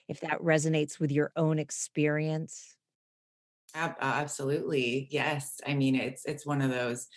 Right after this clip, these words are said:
Speaker 2: pieces where it's like, i-, this was born out of my experience. I mean, I am my ideal client, so to speak,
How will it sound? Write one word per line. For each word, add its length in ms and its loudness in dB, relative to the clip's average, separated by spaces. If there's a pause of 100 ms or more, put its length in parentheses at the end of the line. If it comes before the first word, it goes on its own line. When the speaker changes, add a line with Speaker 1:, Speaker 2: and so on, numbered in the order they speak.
(420)
Speaker 2:
pieces 520 0
where 180 2
it's 260 -2
like, 280 -2 (140)
i-, 220 -4
this 500 -2 (380)
was 460 -2
born 600 2
out 320 0
of 220 -2
my 320 2
experience. 880 2
I 80 2
mean, 220 2
I 220 0 (120)
am 340 2
my 400 0
ideal 460 0
client, 640 0
so 160 0
to 100 -2
speak, 460 -2